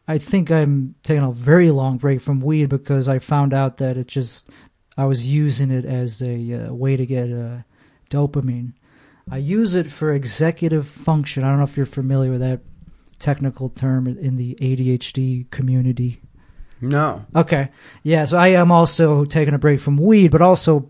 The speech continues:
Speaker 1: I'll, I, I wanna almost use the word quit because now that I know what I was using it for, I could get that dopamine from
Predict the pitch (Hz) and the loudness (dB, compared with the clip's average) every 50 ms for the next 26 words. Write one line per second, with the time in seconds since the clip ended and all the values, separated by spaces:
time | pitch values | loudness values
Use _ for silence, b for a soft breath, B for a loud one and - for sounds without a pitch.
0 | - - 143 139 135 127 139 143 - 151 151 165 165 - 147 147 151 147 143 143 | -4 -2 0 0 0 -2 -6 -8 -8 -6 -6 -6 -6 -2 0 0 0 0 -2 -4
1 | 139 147 165 165 160 156 151 - 147 151 156 147 147 139 - - 151 147 135 131 | -2 0 2 4 4 2 2 2 0 0 2 2 0 -2 0 0 0 0 0 0
2 | 151 139 135 135 131 - - - - - 175 185 170 147 143 143 - - 139 139 | 0 0 0 0 -2 -4 -6 -10 -4 2 4 6 6 6 4 0 -4 -6 -6 -6
3 | 143 - 156 143 139 131 123 117 - - B B B B B B B B 156 160 | -4 0 0 2 2 0 -2 -6 -12 -18 B B B B B B B B 4 6
4 | 165 160 139 160 160 156 151 147 156 160 160 156 147 143 139 143 139 135 135 117 | 6 6 6 6 4 6 4 4 4 4 4 4 4 4 2 2 2 0 -2 -2
5 | 123 139 151 156 156 143 131 135 131 123 - - - 135 127 127 127 127 127 123 | -2 -2 0 0 0 0 -2 -4 -4 -6 -8 -6 -6 -4 -2 -2 -2 -4 -6 -6
6 | - 139 139 143 143 - 147 135 - 147 139 143 - - 139 131 127 123 123 - | -6 -4 -4 -4 -2 -4 -4 -2 0 -2 -2 -2 -4 -6 -4 -4 -4 -4 -6 -8
7 | _ _ _ _ _ _ - 127 - 151 175 196 190 170 151 139 139 131 131 127 | _ _ _ _ _ _ -8 0 4 6 6 6 4 2 0 0 0 -2 -2 -4
8 | - - 135 131 131 | -6 -8 -8 -8 -8